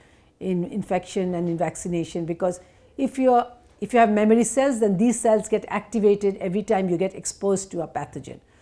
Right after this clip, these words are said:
to that same pathogen. And so for cholera, we have very good memory B cell responses and also T cell responses.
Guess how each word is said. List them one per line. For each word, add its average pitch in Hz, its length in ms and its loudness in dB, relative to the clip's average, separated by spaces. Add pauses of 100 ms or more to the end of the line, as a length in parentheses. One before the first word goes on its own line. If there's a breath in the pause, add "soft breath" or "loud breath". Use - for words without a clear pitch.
(140 soft breath)
to 220 80 0
that 180 180 2
same 165 200 0
pathogen. 131 520 -12
And 160 160 -10
so 175 320 -6
for 185 160 -8
cholera, 202 460 2 (360 loud breath)
we 208 80 0
have 175 100 0
very 214 200 6
good 185 180 0
memory 165 340 -2
B 147 140 -6
cell 147 200 -8
responses 143 680 -14
and 180 160 -6
also 180 220 -2
T 165 180 -6
cell 151 200 -10
responses. 143 640 -16